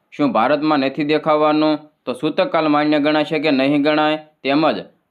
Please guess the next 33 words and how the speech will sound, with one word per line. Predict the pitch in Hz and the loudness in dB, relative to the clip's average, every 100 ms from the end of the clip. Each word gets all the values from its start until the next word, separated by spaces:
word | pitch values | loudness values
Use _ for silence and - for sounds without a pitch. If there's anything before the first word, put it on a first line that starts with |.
| - | -2
આ | 135 175 | 0 0
સૂર્યગ્રહણની | 170 156 156 151 151 151 | -2 -2 0 0 0 0
કઈ | 143 143 | 0 0
કઈ | 143 151 | 0 0
રાશિ | 151 147 | 0 0
ઉપર | 151 143 143 | 0 2 0
અસર | 127 160 147 | 0 0 0
થવાની | 156 156 151 156 143 | 0 0 2 0 0
છે, | 156 151 151 - _ | 0 -2 -4 -12 _
તો | 123 | 0
આ | 131 147 | 2 2
ઉપરાંત | 151 156 143 92 - _ - | 0 0 -2 -4 -10 _ -6
આ | 123 165 | -2 0
સૂર્યગ્રહણ | 175 160 156 151 151 151 | -2 -2 -2 0 0 0
દરમિયાન | 151 156 156 117 87 - _ | 0 0 0 -2 -6 -16 _
કઈ | 139 160 | -2 0
કઈ | 170 165 | 0 0
બાબતોનું | 147 151 151 156 156 117 | 0 0 -2 0 0 0
ધ્યાન | 113 139 | 0 0
રાખવાનું | 147 151 151 151 151 143 | 0 0 0 0 0 -2
છે | 156 151 151 - _ | -2 -2 -4 -12 _
તેના | 131 156 180 | -2 0 0
વિશેની | 160 151 156 156 | -2 -2 -2 -2
સંપૂર્ણ | 151 151 151 151 151 | 0 -2 0 0 2
માહિતી | 151 151 147 143 156 | 2 0 0 -2 0
મેળવવાની | 123 135 151 151 151 151 | 0 0 0 0 0 0
છે. | 143 151 151 151 - _ - | -2 -2 -2 -4 -12 _ -10
તો | 113 | -6
વીડિયોને | 110 135 165 180 170 | -4 -2 0 0 0
અંત | 156 151 | 0 -2
સુધી | 151 151 139 | -2 0 0
નિહાળતા | 131 139 151 147 151 | 0 0 0 0 0
રહેજો. | 151 143 151 | 0 0 0